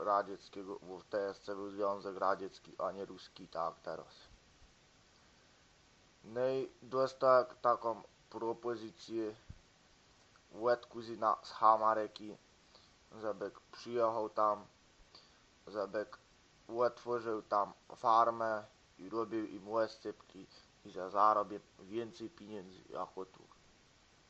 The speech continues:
A wiecie, że ja na pieniądze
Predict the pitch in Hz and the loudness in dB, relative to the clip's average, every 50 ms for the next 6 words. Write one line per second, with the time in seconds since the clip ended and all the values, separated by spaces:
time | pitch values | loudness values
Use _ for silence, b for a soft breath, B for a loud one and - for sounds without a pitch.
0 | b b b b b b b b b b b _ _ _ _ _ _ _ _ - | b b b b b b b b b b b _ _ _ _ _ _ _ _ 2
1 | 101 110 113 135 135 - 123 123 120 113 117 110 107 104 107 110 110 - - 101 | 2 2 2 0 -4 -4 -6 -6 -4 -2 0 0 0 0 2 2 2 2 0 -4
2 | 113 110 104 104 101 82 95 82 | -10 -10 -8 -10 -8 -8 -10 -10